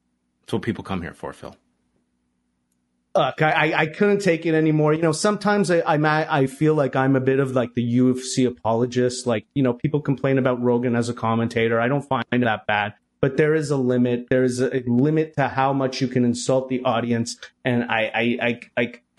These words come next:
Speaker 2: I've been a fan for so long. You're just, like, urinating on me. I can't take it. Please just give me some normal programming.
Speaker 1: Do you wanna end on, on a light note then?
Speaker 2: Yes, please.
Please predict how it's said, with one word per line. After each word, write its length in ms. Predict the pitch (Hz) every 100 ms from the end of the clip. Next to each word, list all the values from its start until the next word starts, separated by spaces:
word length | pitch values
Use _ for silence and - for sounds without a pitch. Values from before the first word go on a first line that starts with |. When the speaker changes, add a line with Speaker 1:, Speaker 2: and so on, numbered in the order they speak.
| -
Speaker 2:
I've 160 | 135 135
been 140 | 170
a 80 | 165
fan 380 | - 170 170 165
for 160 | 165
so 440 | 147 - 165 147 151
long. 680 | 147 135 131 139 139 131
You're 100 | 127
just, 300 | 131 143 139
like, 200 | 147 127 -
urinating 640 | 131 139 139 131 117 117
on 160 | 107 107
me. 140 | 113 123
I 60 |
can't 360 | 120 143 127 -
take 220 | 123 120
it. 180 | 120 - _ _ _ -
Please 380 | 147 151 123 104
just 240 | 123 -
give 120 | 143
me 140 | 147 147
some 260 | 147 127
normal 420 | 123 131 131 127 127 _ _
programming. 560 | 127 120 107 98 98 - _ _ _ _ _ _ - _
Speaker 1:
Do 80 | 135
you 40 |
wanna 160 | 147 156
end 260 | 156 156
on, 360 | 151 151 147 143
on 200 | 147 151
a 60 | 131
light 220 | 143 151
note 240 | 156 165
then? 200 | 165 180 - _ _ _ _ _
Speaker 2:
Yes, 480 | 143 160 - - -
please. 560 | - 180 139 123 -